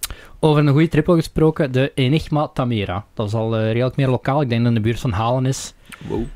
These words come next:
Speaker 1: Eh, als die brouwerij ons werd spo-, wil sponsoren,
Speaker 2: Hm.
Speaker 1: of gewoon eender welke sponsor.
Speaker 2: Maar bijvoorbeeld van dingen
Speaker 1: NordVPN.
Speaker 2: <laughs> Ik heb wel nog, ik heb nog nooit een bruin bier gedronken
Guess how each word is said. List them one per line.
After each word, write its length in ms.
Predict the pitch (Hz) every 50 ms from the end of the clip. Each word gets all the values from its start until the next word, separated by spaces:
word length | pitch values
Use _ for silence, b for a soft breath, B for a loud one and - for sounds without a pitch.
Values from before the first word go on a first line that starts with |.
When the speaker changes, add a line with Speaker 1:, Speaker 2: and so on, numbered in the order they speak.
| -
Speaker 1:
Eh, 120 | - - 120
als 180 | - - 139 143
die 120 | 170 208
brouwerij 360 | 180 214 202 185 185 175 170
ons 140 | 165 165 -
werd 140 | - 151 135
spo-, 220 | - - 170 151
wil 120 | 143 143 135
sponsoren, 500 | - - 147 139 139 - - 135 131 131 -
Speaker 2:
Hm. 80 | 113 107 98 90 B B B B
Speaker 1:
of 160 | - 175 -
gewoon 340 | - 185 160 156 160 160 -
eender 280 | - 147 151 151 143 135
welke 220 | 143 143 143 -
sponsor. 480 | - - - 143 139 127 139 139 127 - - - - -
Speaker 2:
Maar 160 | 107 110 107
bijvoorbeeld 300 | 104 104 113 120 117 113
van 100 | 120 110
dingen 220 | 113 123 139 139
Speaker 1:
NordVPN. 800 | 156 156 165 160 - - 170 156 - 160 143 143 143 143 143 147 - - - - - -
Speaker 2:
<laughs> 380 | - - - - - 143 - 127
Ik 20 |
heb 140 | 185 135 -
wel 220 | - - - 226
nog, 180 | - - 165 -
ik 120 | - 123
heb 80 | 139 131
nog 100 | 127 117
nooit 260 | 113 107 117 131 -
een 120 | 156 120 101
bruin 260 | 101 98 110 117 104
bier 180 | 98 98 113
gedronken 460 | 123 139 127 127 139 160 160 180 190